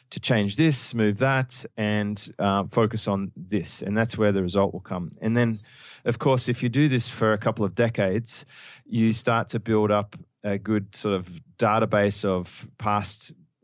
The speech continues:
results, like what happened when we did this, what happened when we did that, and you build up a sort of an experience bank.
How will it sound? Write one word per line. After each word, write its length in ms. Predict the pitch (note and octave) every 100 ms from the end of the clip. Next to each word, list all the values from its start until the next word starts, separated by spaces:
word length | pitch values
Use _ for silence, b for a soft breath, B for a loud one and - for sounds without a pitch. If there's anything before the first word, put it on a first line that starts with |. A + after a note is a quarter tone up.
| -
results, 540 | G#2 A2+ A2+ - -
like 180 | G2 F#2
what 140 | G#2+ G2
happened 380 | - - F#2+
when 120 | G#2 G2
we 80 | F#2
did 160 | F#2
this, 280 | C#3 C3+ -
what 120 | G#2+
happened 260 | G#2+ G2+ G2+
when 180 | F#2+ F2
we 100 | F#2+
did 200 | F2+ F2
that, 240 | B2 A2
and 120 | G#2+ G#2
you 60 |
build 320 | F#2+ A#2+ A#2
up 180 | G#2+ A2
a 100 | F#2 F2 _ -
sort 140 | A2+
of 60 | G2
an 100 | F2+
experience 640 | F#2 - C3 C#3+ A2+ F#2+
bank. 400 | - F#2 F#2 -